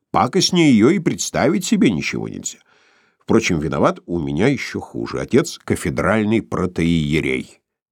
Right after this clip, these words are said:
Мерси. От Севильи до Гренады. В тихом сумраке ночей. Вот чёрт ты возьми». «Филипп Филиппович,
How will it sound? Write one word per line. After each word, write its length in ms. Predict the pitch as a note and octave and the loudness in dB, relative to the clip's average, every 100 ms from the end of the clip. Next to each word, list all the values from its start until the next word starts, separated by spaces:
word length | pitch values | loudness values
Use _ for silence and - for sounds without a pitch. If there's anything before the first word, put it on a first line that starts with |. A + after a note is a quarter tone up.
| - | -4
Мерси. 540 | - - - - - _ _ _ _ _ _ | -4 -2 -4 -4 -10 _ _ _ _ _ _
От 160 | - - | -14 -8
Севильи 640 | - - E2 C#2+ C2+ C2 | -6 -2 -2 -2 -4 -6
до 180 | C2+ D2+ | -6 -6
Гренады. 640 | C2+ F2 D#2+ D2 G1+ - - _ _ _ _ _ _ _ _ _ _ _ _ _ _ | -4 -2 -2 -2 -6 -10 -18 _ _ _ _ _ _ _ _ _ _ _ _ _ _
В 140 | - | -10
тихом 340 | - - G#2+ F#2+ | -4 -2 -2 -2
сумраке 880 | - A2 C3 C#3+ B2+ C3+ C3 G2 | -2 2 4 4 4 2 0 -4
ночей. 580 | A2+ G#2+ - - D2 C2+ | -2 -2 -2 -4 -4 -4
Вот 220 | B1+ F3+ - _ _ _ | -2 -2 -2 _ _ _
чёрт 540 | - - - F2 - _ | -4 -2 -2 -4 -8 _
ты 200 | E2+ C2+ | -4 -2
возьми». 500 | C2+ B1 - G1+ - _ _ _ _ _ _ _ _ _ _ _ _ _ _ _ | -6 -10 -10 -14 -14 _ _ _ _ _ _ _ _ _ _ _ _ _ _ _
«Филипп 340 | - B2 A2 - | 2 4 4 0
Филиппович, 500 | E2 D2 - - | -6 -6 -10 -18